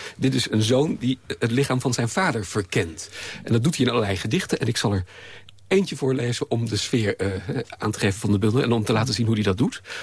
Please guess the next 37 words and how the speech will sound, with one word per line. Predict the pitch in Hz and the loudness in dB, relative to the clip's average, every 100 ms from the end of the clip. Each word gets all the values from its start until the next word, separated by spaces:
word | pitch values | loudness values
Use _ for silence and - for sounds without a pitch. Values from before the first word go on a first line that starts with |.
| - | -2
Dat | 117 | 0
gedicht | - 120 - | 2 0 2
heet | 101 101 - - | 0 -4 -10 -18
Handen. | - 98 127 101 92 90 - - - - - - - - - - - - - - - - _ - - - - | -4 2 2 2 -4 -14 -20 -20 -20 -20 -20 -20 -20 -20 -16 -16 -16 -20 -20 -20 -20 -20 _ -20 -20 -20 -2
Wanneer | 117 143 160 | 2 4 2
ik | 131 | 0
aan | 131 | 0
mijn | 113 101 | 2 0
vader | 143 156 135 | 0 0 0
denk, | 113 110 104 - _ - - - - - - - - - | 2 0 -2 -10 _ -20 -20 -20 -20 -20 -20 -20 -18 -2
denk | 120 123 | 0 2
ik | 101 | 2
nooit | 113 127 139 | 4 4 2
aan | 98 101 | -2 -2
zijn | 95 | 0
handen. | 90 123 101 87 85 - - - - - - - - | 2 2 0 -2 -6 -12 -20 -20 -20 -20 -20 -20 -10
Zou | - 139 131 | -2 2 2
ik | - | 0
ze | 98 | -2
herkennen | 95 - 151 170 - _ | -2 -2 -2 -2 -10 _
als | - 107 | -4 -2
ze | - | -2
in | - | 0
een | 98 | 0
glazen | 90 - 120 139 107 | 0 0 0 0 -4
pot | - 127 - - | -2 -4 -4 -8
op | - | -4
sterk | - - - 95 | -2 -2 -2 0
water | 107 104 - 110 - - | 0 0 -2 -6 -8 -18
voor | - 113 101 | -2 2 4
me | |
op | 95 95 | 2 0
tafel | 127 110 - | 0 0 0
werden | 92 95 - | 0 0 0
gezet? | 92 85 80 - - - - - - - - - - - | -4 -4 -6 -10 -20 -20 -20 -20 -20 -20 -20 -20 -20 -4
De | 98 | 0
handen | 95 139 135 | 4 4 2